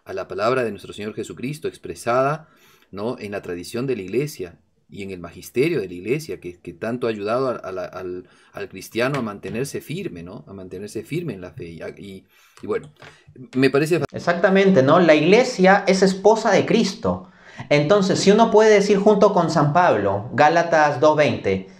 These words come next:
Speaker 2: "Ya no soy yo quien vive, sino Cristo quien vive en mí", entonces tienes que amar a la iglesia. Tienes que, que desvivirte por la iglesia. El apóstol Pablo en Efesios capítulo cinco pone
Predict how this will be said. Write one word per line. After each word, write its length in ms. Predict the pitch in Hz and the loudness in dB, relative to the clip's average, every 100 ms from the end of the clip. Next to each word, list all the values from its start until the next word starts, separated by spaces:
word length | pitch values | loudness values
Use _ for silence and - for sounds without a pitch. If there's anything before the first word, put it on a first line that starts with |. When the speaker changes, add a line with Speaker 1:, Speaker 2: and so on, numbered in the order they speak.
| - | 0
Speaker 2:
"Ya 160 | 170 | 2
no 100 | 226 | 4
soy 220 | - 220 | 4 4
yo 160 | 196 208 | 6 4
quien 240 | 202 185 | 6 4
vive, 300 | 175 220 160 | 6 6 4
sino 340 | 135 147 156 - | 4 2 2 4
Cristo 460 | 175 269 277 180 - | 4 4 4 2 2
quien 180 | 139 | 2
vive 220 | 135 208 214 | 4 4 4
en 140 | 143 | 4
mí", 340 | 123 165 - - - _ - - | 4 2 0 -8 -20 _ -20 -6
entonces 840 | - 160 151 - 240 262 - 190 185 | 2 4 4 4 4 4 2 2 4
tienes 320 | 214 269 - | 4 4 2
que 180 | - 170 | 2 4
amar 380 | 160 190 220 233 | 4 4 4 4
a 60 | |
la 120 | 139 | 4
iglesia. 720 | 127 120 117 107 - 92 80 73 - _ _ _ _ _ _ - | 4 4 4 2 0 0 0 -6 -16 _ _ _ _ _ _ 2
Tienes 240 | 220 285 | 4 4
que, 340 | 285 208 190 - | 4 2 2 2
que 120 | 170 | 4
desvivirte 760 | 175 175 190 190 254 330 - | 6 4 6 6 6 4 2
por 180 | - 135 | 2 2
la 80 | 120 | 2
iglesia. 400 | 113 110 104 113 | 2 4 4 2
El 80 | 117 | 2
apóstol 400 | - 190 208 190 | 4 4 4 4
Pablo 280 | 208 214 175 | 4 4 2
en 80 | 147 | 2
Efesios 320 | 151 175 185 | 4 4 2
capítulo 420 | 143 156 156 160 | 0 2 4 4
cinco 500 | 147 185 160 151 156 | 4 4 4 2 2
pone 680 | 165 165 170 190 185 - - | 2 2 4 2 0 -6 -16